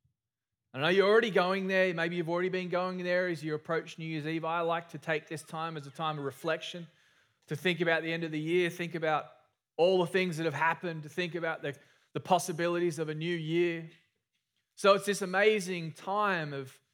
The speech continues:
two things where we're reflecting on what's happened, but then we're considering what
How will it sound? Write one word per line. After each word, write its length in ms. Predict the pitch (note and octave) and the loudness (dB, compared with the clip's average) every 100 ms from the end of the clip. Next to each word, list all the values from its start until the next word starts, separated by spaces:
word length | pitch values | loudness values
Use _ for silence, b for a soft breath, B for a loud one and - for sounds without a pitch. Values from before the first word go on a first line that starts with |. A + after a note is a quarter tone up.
| _ _ _ _ _ - | _ _ _ _ _ -6
two 220 | B3 G#3 | -2 -2
things 520 | - A3 F#3+ C#3+ C3+ | 2 2 2 0 -6
where 120 | D3+ | -6
we're 100 | D3+ | -4
reflecting 640 | D3+ D#3+ - G#3+ A3 G#3 F#3 | -4 -4 2 2 4 -2 -4
on 120 | F3 | 0
what's 340 | F3 - - _ D#3+ _ _ _ _ | 0 -2 -12 _ -20 _ _ _ _
happened, 640 | - A#3 C4 E3+ D3+ G3+ - _ _ _ _ _ _ _ | 0 2 2 0 -4 -4 -10 _ _ _ _ _ _ _
but 100 | E3+ | -2
then 100 | F3+ | 2
we're 120 | F3 | 2
considering 760 | E3 F3 - A3 G#3 E3+ D3+ D3 | 0 -4 -4 0 2 2 -2 -2
what 240 | C#3+ - | -4 -4